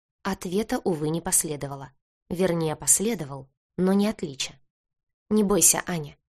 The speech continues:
серьезно глядя на меня своими серебряными глазами, сказала Сирена. «Платье снимается так же легко, как и обычные вещи. Я же говорила тебе об этом. А лгать у нас в Сиренстилсе не принято». «Это хорошо, что не принято», пробормотала я, сменив ипостась,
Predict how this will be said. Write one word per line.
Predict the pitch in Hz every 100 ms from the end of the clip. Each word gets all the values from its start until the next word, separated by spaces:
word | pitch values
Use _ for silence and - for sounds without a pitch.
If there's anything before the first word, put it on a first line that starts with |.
| _ _
серьезно | - 190 175 175 151 165
глядя | 156 151 151
на | 160
меня | 165 190
своими | - 160 151 156
серебряными | - 170 156 151 147 143
глазами, | 147 147 156 196
сказала | 147 - 147 147 151
Сирена. | - 185 156 135 135 _ _ _ _
«Платье | - 190 202 220
снимается | 214 202 180 196 220 -
так | - 170
же | 156
легко, | 156 151 _ 156
как | 175 214
и | 190
обычные | 156 160 - 175 151
вещи. | 139 - - - _ _ _
Я | 190 196
же | 190
говорила | 185 180 208 160
тебе | - 147 143
об | 135
этом. | 135 139 135 _ _ _ -
А | 196
лгать | 190 185 190
у | 190
нас | 175 -
в | -
Сиренстилсе | - 160 170 - 214 208 208
не | 208
принято». | 185 135 139 - - _ _ _ _ _ -
«Это | 190
хорошо, | 180 196 196 -
что | 160 - 156
не | 156
принято», | - 143 143 147 - _ _ _
пробормотала | 185 165 156 156 156 151
я, | 151 190
сменив | - 165 165 165
ипостась, | 151 151 - 202 214 -